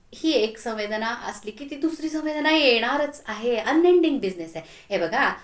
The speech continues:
थोडंसं तटस्थ होऊन विचार करा. ह्या भावना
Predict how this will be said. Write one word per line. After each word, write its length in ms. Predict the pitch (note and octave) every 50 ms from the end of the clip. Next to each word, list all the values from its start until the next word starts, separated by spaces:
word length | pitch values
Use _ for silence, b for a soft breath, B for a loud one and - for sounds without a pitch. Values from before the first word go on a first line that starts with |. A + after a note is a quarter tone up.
| B _
थोडंसं 640 | - - F#4 F#4+ G4 F#4+ F#4+ - - - - - D4 C#4+ A3
तटस्थ 400 | G3 F#3+ - F3+ F3+ - - G3+
होऊन 280 | G3 F3+ F3 F3 F#3 E3+
विचार 320 | E3 D#3+ - D#3 C#3 C#3+
करा. 400 | - D3 C#3 C#3+ F#3 C#4+ E4+ E4 - _ - - _ - _ - _ _ _ - _ _ _ - _ _ -
ह्या 260 | - - A#3+ B3+ C#4
भावना 680 | A#3+ G#3+ G3+ G3 F#3+ F#3 F3+ F3+ G3 G#3 B3+ - -